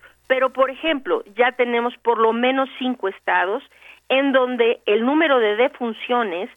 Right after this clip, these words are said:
rebasa ya, o re-, rebasó, rebasa o está a punto de rebasar los dos picos previos, incluyendo Baja California Sur, Sinaloa, Nayarit, Colima, Guerrero, y hay muchos otros estados que van corriendo para allá,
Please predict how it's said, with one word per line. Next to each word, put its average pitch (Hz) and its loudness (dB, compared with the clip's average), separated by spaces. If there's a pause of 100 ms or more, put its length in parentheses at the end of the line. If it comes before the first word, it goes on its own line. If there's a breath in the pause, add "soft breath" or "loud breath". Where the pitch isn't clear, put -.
(340 loud breath)
rebasa 226 0
ya, 208 0
o 196 2
re-, 196 0
rebasó, 190 2
rebasa 208 0
o 190 2
está - -4
a - -2 (100)
punto 320 -2
de 214 2
rebasar 196 0 (360 loud breath)
los 247 0
dos 294 -2 (100)
picos 262 -6 (120)
previos, 175 -2 (300 loud breath)
incluyendo 254 0
Baja 226 -4
California 202 -2 (100)
Sur, 233 -6
Sinaloa, 202 0
Nayarit, 190 -4
Colima, 202 -4
Guerrero, 214 0 (320 loud breath)
y 247 -2
hay 262 -2
muchos 294 -2
otros 269 -4
estados 208 -4
que 202 -6
van 208 0
corriendo 196 -4
para 175 -2
allá, 185 0